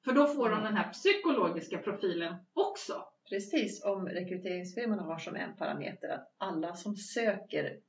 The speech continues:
Speaker 2: på de och de och de och de sidorna är intressanta för det här jobbet.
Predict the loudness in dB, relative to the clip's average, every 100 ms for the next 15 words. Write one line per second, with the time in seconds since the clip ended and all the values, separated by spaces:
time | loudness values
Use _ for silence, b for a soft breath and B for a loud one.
0 | -2 -2 -2 -6 _ 2 4 2 -2 -2
1 | -2 -2 -2 -2 -4 -4 -6 -4 0 -2
2 | -2 -8 -18 _ _ _ _ _ -2 0
3 | 0 -2 -4 -2 -4 -4 -4 -2 -2 -2
4 | 0 0 0 -2 -8